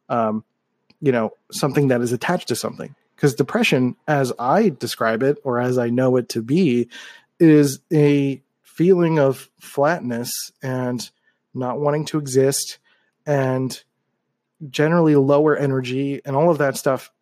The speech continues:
connected to nothing. You just wake up and feel that. It's brain chemistry. And I, I think that is where the disparity comes. I think that is where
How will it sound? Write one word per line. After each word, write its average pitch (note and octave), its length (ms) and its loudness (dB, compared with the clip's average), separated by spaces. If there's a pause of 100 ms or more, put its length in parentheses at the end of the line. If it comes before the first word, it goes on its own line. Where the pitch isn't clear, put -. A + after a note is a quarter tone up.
(140)
connected D#3 640 -2
to C3 520 0 (560)
nothing. D3 420 -4 (720)
You C#3 160 -6
just D3+ 200 -4
wake D3 200 2
up C#3+ 140 -2
and A#2+ 160 -6
feel C3+ 240 -4
that. G2 280 -10 (160)
It's B2+ 160 -8
brain C#3+ 300 0
chemistry. A#2 640 -10 (600)
And D3 140 -2
I, C#3+ 140 -2
I D3 100 -2
think E3+ 320 -4
that C#3+ 200 2
is C#3 160 2
where C3+ 180 0
the C3 100 -4
disparity C3 560 -2
comes. A2+ 360 -8
I C3 100 -4
think C#3+ 180 -8
that C#3 140 -2
is C3 140 -2
where B2+ 440 -4